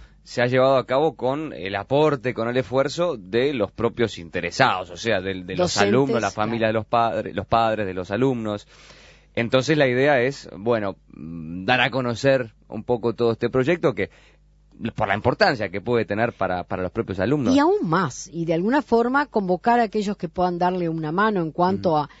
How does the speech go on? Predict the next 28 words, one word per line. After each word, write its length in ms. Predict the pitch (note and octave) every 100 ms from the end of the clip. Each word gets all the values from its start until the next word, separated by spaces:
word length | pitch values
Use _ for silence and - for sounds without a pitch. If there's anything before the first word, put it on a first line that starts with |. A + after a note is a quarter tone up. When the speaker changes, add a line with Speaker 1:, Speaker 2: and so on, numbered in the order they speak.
| - -
Speaker 2:
a, 260 | C#3 C3+ B2 G#2
a 160 | B2
donaciones 500 | C3+ C3 A#2+ G3+ F#3+
de 80 | D#3
dinero, 380 | E3+ F#3+ E3 A3+
porque 320 | A3 D#3+ D#3+
en 80 | C#3
realidad 520 | D3 E3 D#3+ F#3 A3+ - - - -
parecería 460 | D3 C#3 D#3 F#3
que 120 | F3+ D3+
más 160 | D3+
allá 200 | D3 D3+
de 60 | D#3+
las 140 | C3+
declaratorias 600 | A#2+ B2+ B2 - D#3 D#3+
de 40 | C3
interés 480 | B2 B2 C3 E3+ C3
y 40 |
todo 160 | A#2+ E3+
lo 80 | E3
que 60 |
van 140 | C#3 C#3
a 40 |
llevar 220 | B2+ C#3+
como 180 | D3 C3+
facilidades 640 | - B2+ C3+ C3+ D3 D#3 C#3+
y 40 |
contactos, 600 | D#3+ D#3 D#3 C#3 G3+ F#3+